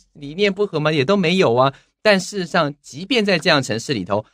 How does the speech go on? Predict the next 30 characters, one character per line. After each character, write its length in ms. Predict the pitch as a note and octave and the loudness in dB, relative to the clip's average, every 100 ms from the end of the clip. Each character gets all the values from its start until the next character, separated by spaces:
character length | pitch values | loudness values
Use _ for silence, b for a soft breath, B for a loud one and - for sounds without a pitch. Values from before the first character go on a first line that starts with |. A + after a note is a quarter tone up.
| _ | _
还 320 | - B2+ C#3+ | -6 2 2
是 220 | G3+ B3+ | 2 -2
有 160 | F3+ G2 | -2 -2
机 220 | - C3 | -4 -6
会 180 | C3 B2+ | -2 -4
碰 260 | - D3 C3 | -2 -4 0
到 200 | B2+ A2+ | 0 0
一 40 | |
些 240 | A#2 B2 | -2 -4
小 240 | C3 - F2 | -2 -4 -4
偷 240 | - B2+ C3 | 0 0 4
啊， 400 | A#2 A2 A2 A2+ _ _ - | 4 4 0 -4 _ _ -2
或 100 | C3 | 0
者 60 | |
是 180 | A#2 A#2+ | 0 -6
一 80 | E2+ | -14
些 300 | A#2+ B2 B2 _ _ - | -4 -4 -4 _ _ -16
窃 260 | - C#3 | -8 -4
盗 240 | A#2 C3+ A2+ | 0 0 2
啦， 360 | G2 G2 F2+ - | -2 -6 -14 -10
或 80 | C3 | -8
是 140 | A#2 | -8
各 160 | B2 C3+ | -8 -8
式 160 | - B2+ | -6 -6
各 20 | |
样， 60 | |
甚 120 | B2 F3+ | -6 -4
至 80 | |
谋 240 | E3+ A#2+ A#2 | -2 -2 -2
杀， 320 | - C#3+ | 0 0